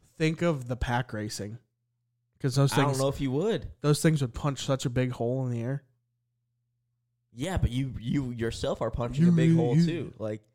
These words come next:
Speaker 1: Yeah, everyone's, dude, there's so much.
Speaker 2: if, if, like, you got three
Speaker 1: There's
Speaker 2: cars,
Speaker 1: so many holes.
Speaker 2: three of 'em lined up, dude, you'd be like, <laughs>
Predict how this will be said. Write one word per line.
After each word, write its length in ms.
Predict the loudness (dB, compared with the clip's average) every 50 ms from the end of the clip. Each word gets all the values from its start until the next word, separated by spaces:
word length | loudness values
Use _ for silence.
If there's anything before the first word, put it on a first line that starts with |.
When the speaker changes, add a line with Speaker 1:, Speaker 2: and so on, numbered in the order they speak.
| _ _ _ _ _ _ _ -10
Speaker 1:
Yeah, 160 | -6 -6 -4 -2
everyone's, 380 | 0 2 4 4 4 2 0 -6 _ _ -18 -16 -14 -8
dude, 200 | -6 -6 -6 -4
there's 180 | -6 -6 -6 -4
so 120 | -4 -4
much. 340 | -2 -4 -4 -6 -8 -14 -14 _ _ _ -10
Speaker 2:
if, 140 | -6 -4 -2
if, 240 | -2 -2 -4 -4 -4
like, 160 | -4 -4 -2
you 60 | -2
got 320 | -2 -2 -2 -2 -4 -6 -2
three 100 | 2 2
Speaker 1:
There's 120 | 2 4 4
Speaker 2:
cars, 100 | 4 6
Speaker 1:
so 120 | 6 8
many 180 | 8 6 4 4
holes. 480 | 4 2 2 0 0 -2 -6 -12 -10 -6
Speaker 2:
three 240 | -4 -2 0 0
of 80 | 0 0
'em 100 | 0 -2
lined 340 | -2 0 0 0 0 -2 -2
up, 180 | -2 -2 -2 -2
dude, 280 | -2 0 0 0 -2
you'd 120 | -2 -4 -2
be 120 | 0 0
like, 180 | 0 2 2 2
<laughs> 760 | 2 2 2 0 0 -2 -2 -4 -4 -4 -4 -4 -4 -4